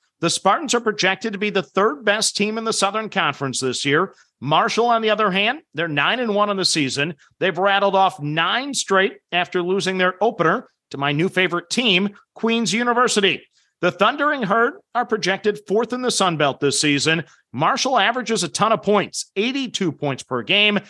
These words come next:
Greensboro will have to have that same defensive intensity that held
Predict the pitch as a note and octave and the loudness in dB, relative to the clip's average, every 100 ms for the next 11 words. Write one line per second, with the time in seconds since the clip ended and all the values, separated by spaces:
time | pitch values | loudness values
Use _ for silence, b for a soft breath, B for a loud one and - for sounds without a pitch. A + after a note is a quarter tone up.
0 | B B - D3+ B3 C#4 G3+ C4 E4 - | B B -8 -4 -2 -2 2 2 2 -4
1 | - G#3+ G3 A3 G#3+ F#3+ F#3 G#3 F#3 F#3+ | -4 0 2 0 0 -2 -2 -4 0 0
2 | - - G#3 C4+ B3+ G#3 G#3 G#3+ F#3+ F3+ | 0 -2 -2 -2 -4 -2 -2 -2 -4 -4
3 | D3 G3+ G#3+ G#3+ A3+ B3 b b - E3+ | -4 -4 -2 0 0 -2 b b -6 0
4 | F3 F#3 | 0 0